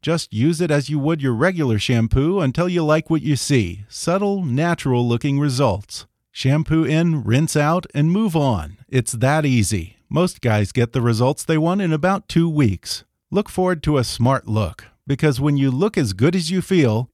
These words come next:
every date night, every meeting, every guy's night out will be something to look forward to.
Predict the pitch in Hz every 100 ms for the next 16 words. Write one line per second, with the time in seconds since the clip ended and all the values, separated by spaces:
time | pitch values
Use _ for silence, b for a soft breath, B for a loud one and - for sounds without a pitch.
0 | - 143 165 147 135 165 156 156 170 -
1 | 123 135 151 123 135 165 170 180 - 156
2 | 165 110 117 170 165 175 175 180 165 123
3 | 147 156 135 117 - 143 165 185 170 160
4 | 160 - 143 123 98 110 90 82